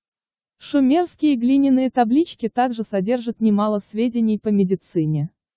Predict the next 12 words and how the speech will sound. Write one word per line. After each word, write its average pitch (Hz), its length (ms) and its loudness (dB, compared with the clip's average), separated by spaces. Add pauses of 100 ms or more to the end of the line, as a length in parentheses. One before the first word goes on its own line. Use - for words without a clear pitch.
(560)
В - 60 -20
частности, 185 880 -4 (360)
из 220 200 0
них 294 220 0
можно 339 360 0
было 302 200 0
бы 240 120 0
составить 240 560 -2
глиняную 214 600 2
книгу 262 400 0
по 208 160 -2
акушерству. 180 840 -8